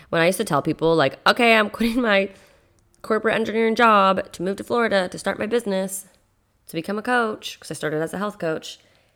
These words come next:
People were like, "Are you tripping? You're not gonna make money out of that. Who does that?"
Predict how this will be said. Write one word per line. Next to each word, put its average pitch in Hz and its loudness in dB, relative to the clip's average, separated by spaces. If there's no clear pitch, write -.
People 190 -4
were 175 2
like, 147 -2
"Are - -4
you - -6
tripping? - -6
You're 175 -2
not 143 -6
gonna - -12
make - -12
money 82 -8
out 92 -8
of 82 -10
that. - -10
Who 202 -4
does - -12
that?" - -12